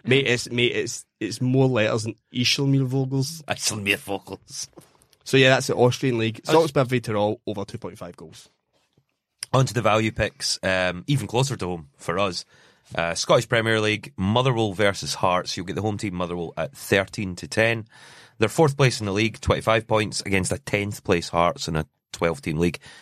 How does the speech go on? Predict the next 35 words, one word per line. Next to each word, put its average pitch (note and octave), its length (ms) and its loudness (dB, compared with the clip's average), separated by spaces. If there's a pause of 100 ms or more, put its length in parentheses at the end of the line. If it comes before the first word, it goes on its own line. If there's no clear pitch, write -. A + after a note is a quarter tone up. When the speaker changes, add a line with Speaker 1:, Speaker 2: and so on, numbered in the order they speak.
(100)
Speaker 2:
They've F#2 140 2
only F#2 160 0
got E2 120 -2
eleven G#2 280 0
points. G2+ 420 0 (380)
And F#2 100 4
Motherwell A#2 320 4
are F2+ 80 0
fresh - 480 0
off G#2 140 -4
the - 60 -6
back F2 220 0
of D2 100 -8
a D2+ 40 -4
four G#2 340 -2
nil F#2+ 180 -2
home F2 260 -4
win F2 140 -4
against E2 260 -6
St D2 120 -6
Johnstone, B2 440 0 (420)
whereas F2 220 2
Hearts' A#2+ 280 4
last F#2+ 200 2
two F#2+ 120 0
games F2 260 -2
have E2 120 -6
been D#2+ 140 -6
five F2 300 0
nil E2 160 -2
and D2+ 100 -8
three E2 160 0
nil D#2 160 4
hammerings D2+ 460 0
at C#2+ 220 -4